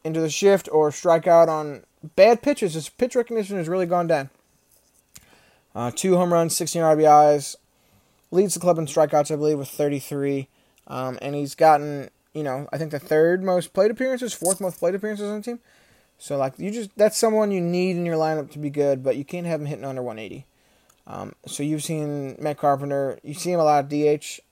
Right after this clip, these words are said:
but you've seen him hit the bench a lot too because he's not hitting. Um, as for the other guy, Tommy Edman, he's been playing third base and in the outfield. The outfield's been bad, so Tommy's a guy that can get in there. Um,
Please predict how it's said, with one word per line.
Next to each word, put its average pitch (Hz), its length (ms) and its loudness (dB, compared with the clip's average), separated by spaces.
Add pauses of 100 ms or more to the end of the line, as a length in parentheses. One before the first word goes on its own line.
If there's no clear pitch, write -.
but 135 80 -8
you've 147 100 -6
seen 214 160 -4
him 202 120 0
hit 226 120 -2
the 233 80 -4
bench 247 240 -2
a 233 40 -2
lot 214 180 2
too 254 160 -4
because 175 260 -2
he's 196 160 -4
not 220 180 -6
hitting. 135 340 -12 (500)
Um, 151 120 -4
as 214 140 0
for 202 180 4
the 175 100 6
other 185 120 8
guy, 185 160 8
Tommy 175 280 0
Edman, 175 240 0
he's 170 140 -6
been 180 100 -6
playing 190 220 -4
third 156 280 0
base 151 200 2
and 139 100 -10
in 143 40 -8
the 143 100 -6
outfield. 147 460 -4 (380)
The 135 80 -4
outfield's 135 340 -2
been 123 160 -14
bad, 123 380 -2
so - 120 -12
Tommy's 131 360 -10
a 131 40 -14
guy 117 200 -2
that 113 100 -6
can 127 120 -14
get 127 120 -4
in 151 140 -4
there. 156 220 -6 (540)
Um, 160 460 -8